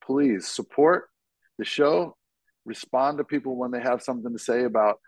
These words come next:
uh, what is the Academy really doing with some of that information. Hopefully some of it will stick. But I'm so thankful, Kiki, for you for coming to do this to help educate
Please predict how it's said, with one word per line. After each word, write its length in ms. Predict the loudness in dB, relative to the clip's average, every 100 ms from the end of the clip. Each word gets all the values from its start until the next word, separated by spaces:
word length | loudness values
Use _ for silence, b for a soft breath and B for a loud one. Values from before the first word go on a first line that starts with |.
| b b
uh, 120 | -4 0
what 180 | 0
is 100 | 0 0
the 100 | -2
Academy 420 | 0 -2 -2 -4
really 240 | -4 -4
doing 260 | -4 -6 -6
with 120 | -6
some 240 | -4 0
of 40 | 2
that 140 | 0
information. 480 | 0 -4 -4 -4 -2
Hopefully 260 | -4 -2 -4
some 200 | -2 0
of 80 |
it 100 | 0
will 80 | -2
stick. 340 | -6 0 0 0 _ B B
But 120 | -4 2
I'm 340 | 4 4 0 -10
so 260 | -2 0
thankful, 380 | 2 0 0 -4
Kiki, 320 | -8 -8 -8
for 160 | -6 -2
you 440 | 2 6 6 4 -2
for 100 | -6
coming 280 | -2 -2 0
to 80 | 0
do 160 | 0
this 140 | 0 -2
to 80 |
help 200 | -4 -2 0
educate 460 | -2 -2 -4 -4